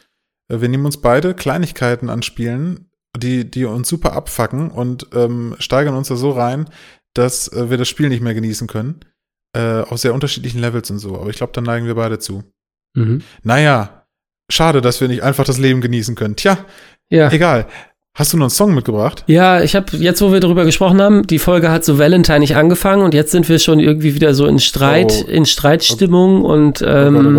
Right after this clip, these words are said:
Speaker 1: Gott, ich ahne was.
Speaker 2: und, ähm, ja, ich hab mitgebracht von Phantom Bay, Separate Ways.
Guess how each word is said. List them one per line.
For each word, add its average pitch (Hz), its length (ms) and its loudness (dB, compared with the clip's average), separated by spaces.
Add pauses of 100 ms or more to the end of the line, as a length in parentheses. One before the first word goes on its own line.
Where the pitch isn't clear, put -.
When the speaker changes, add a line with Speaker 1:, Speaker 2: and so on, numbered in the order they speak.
Speaker 1:
Gott, - 60 -12
ich 117 160 -8
ahne 110 220 -4
was. 110 360 -8
Speaker 2:
und, 139 760 2
ähm, 147 800 0 (240)
ja, 131 220 2 (200)
ich 143 140 0
hab 170 140 -2
mitgebracht 180 760 -2
von 147 480 2
Phantom 170 420 2
Bay, 175 420 2
Separate 156 480 0
Ways. 120 500 2